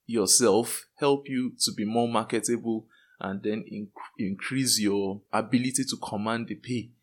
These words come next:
in the marketplace. You could also decide to set up shop for yourself, set up your own business, invest in your own enterprise, and grow it.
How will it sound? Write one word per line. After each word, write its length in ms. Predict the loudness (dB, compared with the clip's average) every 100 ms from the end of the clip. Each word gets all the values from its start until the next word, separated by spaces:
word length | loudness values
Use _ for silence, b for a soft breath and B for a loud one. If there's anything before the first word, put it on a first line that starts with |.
| _ _
in 180 | -8 -4
the 180 | -4 -4
marketplace. 920 | -4 -4 -4 -6 -6 -6 -2 0 -2 _ _ _ b
You 100 | -8
could 160 | -2
also 220 | 2 2 2
decide 340 | 0 0 0
to 80 | 4
set 320 | 4 4 2
up 140 | -2
shop 320 | -2 -2 -2 -4
for 100 | -6
yourself, 440 | -4 -2 0 0 -2
set 280 | -2 -2 -2
up 140 | -2
your 200 | -2 0
own 180 | -2 -4
business, 680 | -4 -4 -2 0 2 2 B B B
invest 480 | -8 2 4 4 0
in 160 | -2
your 160 | -2 -2
own 200 | -2 -2
enterprise, 680 | -2 -2 -4 0 0 0 -2
and 320 | -4 -8 -10
grow 280 | -8 -2 0
it. 200 | 0 -2